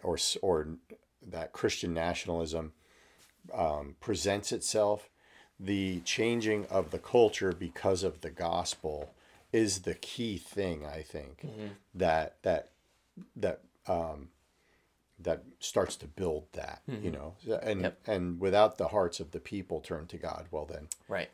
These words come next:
Speaker 1: you know, then, then the
Speaker 2: It's only gonna be a
Speaker 1: nation
Speaker 2: shell of
Speaker 1: Yeah.
Speaker 2: Christianity.
Speaker 1: Yeah.
Speaker 2: My observation would be that if you have a, in a Christian nation, you're gonna have the cross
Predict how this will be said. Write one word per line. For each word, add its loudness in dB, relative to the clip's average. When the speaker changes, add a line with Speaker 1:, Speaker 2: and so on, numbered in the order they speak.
Speaker 1:
you -2
know, 0
then, 0
then 0
the 0
Speaker 2:
It's 0
only 6
gonna 4
be 4
a 2
Speaker 1:
nation 2
Speaker 2:
shell 4
of 0
Speaker 1:
Yeah. 4
Speaker 2:
Christianity. -8
Speaker 1:
Yeah. -12
Speaker 2:
My 8
observation 4
would 2
be 2
that 6
if 2
you 8
have 8
a, -2
in 2
a 0
Christian 2
nation, -2
you're -2
gonna -4
have -2
the -2
cross 4